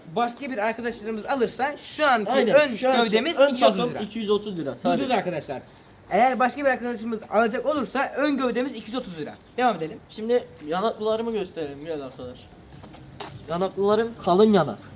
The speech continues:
Speaker 2: Bundan Kahramanmaraş'ta bir tek bende var şu anda. Kalın yanak, bu şu an pis biraz, bisikleti yıkamayamadım. Havalar soğuk gidiyor bunlar. Bunlar çifti yüz elli lira. Bunun incesi var, biraz daha böyle şey geçen.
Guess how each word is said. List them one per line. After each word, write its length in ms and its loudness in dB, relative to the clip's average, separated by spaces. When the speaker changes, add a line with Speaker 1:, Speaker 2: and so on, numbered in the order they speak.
Speaker 2:
Bundan 360 2
Kahramanmaraş'ta 800 2
bir 80 -6
tek 220 -6
bende 240 0
var 240 0
şu 80 -10
anda. 300 -4
Kalın 280 0
yanak, 260 -2
bu 220 0
şu 100 0
an 140 0
pis 240 -10
biraz, 240 -4
bisikleti 440 -10
yıkamayamadım. 640 -6
Havalar 440 2
soğuk 280 -4
gidiyor 200 -8
bunlar. 160 -6
Bunlar 340 0
çifti 320 -6
yüz 240 -2
elli 300 -2
lira. 260 0
Bunun 280 -6
incesi 460 -2
var, 140 2
biraz 260 0
daha 240 -2
böyle 320 0
şey 300 -2
geçen. 300 -6